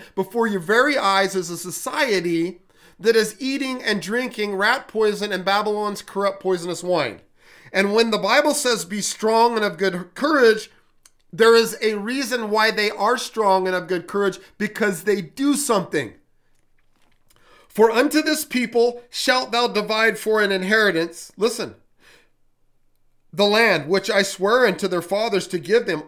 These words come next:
only," and he says it, this is a second time, "only be thou strong and very courageous." Wow. We got a weak, pathetic,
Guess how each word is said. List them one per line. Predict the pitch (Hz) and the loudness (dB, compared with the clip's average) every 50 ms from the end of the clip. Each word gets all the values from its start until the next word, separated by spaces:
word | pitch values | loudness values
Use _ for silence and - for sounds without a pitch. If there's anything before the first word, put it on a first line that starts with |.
| - | -2
only," | 240 262 294 320 320 254 202 185 190 214 - - | 0 2 2 2 2 0 0 -2 -2 -2 -4 -6
and | 156 160 | -6 -6
he | 156 | -4
says | - 175 165 160 196 | -4 -4 -4 -2 -2
it, | 220 220 165 | -4 -4 -4
this | 185 175 185 | -10 -8 -8
is | 208 202 | -6 -6
a | 226 | -6
second | 220 - 294 294 294 269 240 - | -2 0 -2 0 0 -4 -4 -2
time, | 220 214 208 202 202 - _ _ _ _ - | -2 -2 0 -2 -4 -6 _ _ _ _ -2
"only | - 311 330 339 349 302 233 202 190 185 190 208 208 - _ _ _ - | 0 2 4 4 4 4 2 2 2 0 0 0 -6 -10 _ _ _ -8
be | 254 269 277 | -6 -4 -4
thou | 294 262 247 247 247 | -2 -2 0 0 -2
strong | 247 - - - - 302 311 330 320 302 285 277 277 277 277 - - - - - | -2 -4 -8 -4 -4 -2 -2 0 0 0 0 0 -2 -4 -8 -14 -20 -16 -6 -2
and | 269 262 208 | 0 0 0
very | 269 277 285 277 | 0 0 0 0
courageous." | - - 254 311 311 339 349 330 240 185 226 214 165 113 - - - - - _ _ _ _ _ _ _ _ _ _ _ _ _ _ _ _ _ - | -2 -4 -4 0 2 2 2 2 2 0 -2 -2 -2 -4 -6 -12 -12 -14 -18 _ _ _ _ _ _ _ _ _ _ _ _ _ _ _ _ _ -14
Wow. | 151 143 180 233 - - 269 262 285 330 339 330 277 202 143 127 104 - - - _ _ _ _ _ _ - - | -8 -4 -2 -2 -2 -2 -4 -2 0 2 4 4 4 4 2 0 -4 -10 -16 -20 _ _ _ _ _ _ -16 -4
We | - 262 330 330 | 4 4 4 4
got | 320 277 262 233 | 4 2 2 2
a | 220 190 185 | 2 0 0
weak, | 170 165 165 175 220 262 330 330 330 - - | -2 -6 -6 -6 -4 -2 -2 -4 -4 -8 -8
pathetic, | 202 180 156 - - - 220 220 247 254 269 269 - - | -8 -8 -6 -8 -8 -4 -2 -2 -2 -2 -4 -8 -10 -18